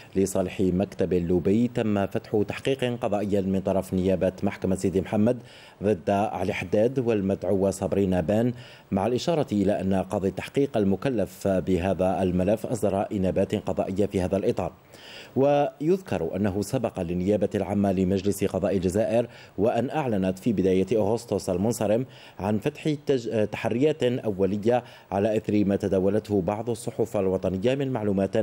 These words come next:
حول موضوع عقد، عقد أبرمه ممثلون عن المتهم حداد علي مع شركة أمريكية بقيمة عشرة ملايين دولار. وتهدف هذه التحريات الأولية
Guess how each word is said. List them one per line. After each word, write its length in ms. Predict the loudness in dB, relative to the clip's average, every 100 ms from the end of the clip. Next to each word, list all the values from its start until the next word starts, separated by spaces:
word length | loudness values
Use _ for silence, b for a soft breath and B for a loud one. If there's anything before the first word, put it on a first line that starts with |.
| -2 B B B
حول 380 | 0 2 2
موضوع 600 | 2 0 2 2 4 2 2 -2
عقد، 600 | -4 -4 0 2 2 0 -2
عقد 300 | -4 -2 -2
أبرمه 600 | 0 0 0 2 2 2
ممثلون 600 | 2 2 0 0 0 2
عن 220 | 0 0
المتهم 560 | 2 2 0 -2 -2 -4
حداد 320 | -2 0 0
علي 300 | 2 2 0 B B B -2
مع 200 | 0 0
شركة 600 | 0 0 0 -2 -2 -2
أمريكية 520 | 0 -2 0 2 2
بقيمة 400 | 2 0 0 0 0
عشرة 580 | 0 -2 0 -2 0 0
ملايين 400 | 2 4 2 2
دولار. 300 | 2 0 -4 -16 B B B
وتهدف 600 | 0 0 0 -2 -2 -2
هذه 440 | 0 0 0 2 0
التحريات 600 | 0 -2 0 2 2 0
الأولية 680 | -2 0 0 0 2 0